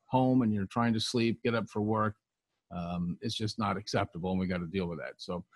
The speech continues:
all right. This is Russell Betts, uh, City Council member here in Desert Hot Springs, uh, just bringing you a local issue, and, uh, certainly welcome any, uh,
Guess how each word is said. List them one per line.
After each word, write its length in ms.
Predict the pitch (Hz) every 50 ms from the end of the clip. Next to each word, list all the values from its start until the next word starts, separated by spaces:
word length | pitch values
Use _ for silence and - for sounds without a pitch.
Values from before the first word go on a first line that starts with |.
| 165 - -
all 60 | 156
right. 160 | 143 135 - - - _ _ - _ _ _
This 160 | - 160 147
is 60 | 135
Russell 280 | 147 160 165 160 165 160
Betts, 520 | 143 147 180 190 196 190 - - - -
uh, 280 | 160 143 143 139 139 143
City 220 | 139 - 160 156
Council 300 | 151 - 170 175 - 185
member 160 | 180 180 175
here 100 | 175 175
in 80 | 185 170
Desert 240 | 165 175 175 170 165
Hot 220 | 170 165 180 185
Springs, 500 | 180 - - 196 202 202 202 190 170 -
uh, 160 | 190 180 175
just 240 | 170 156 170 156 139
bringing 320 | 117 156 160 175 175 170 165
you 320 | 170 170 170 165 151 143
a 140 | 143 139 139
local 420 | 139 151 156 170 165 - 156 147
issue, 400 | 160 180 185 - 202 214 233 240 - _ _ - - - _ _ -
and, 440 | 127 131 131 135 131 131 135 127
uh, 200 | 131 131 131 135 135 - _ _ _ _ _ _
certainly 340 | - - 165 170 160 170 156
welcome 460 | 143 147 151 165 170 - 170 160 160
any, 380 | 165 165 165 165 170 165 165 160
uh, 240 | 156 156 151 151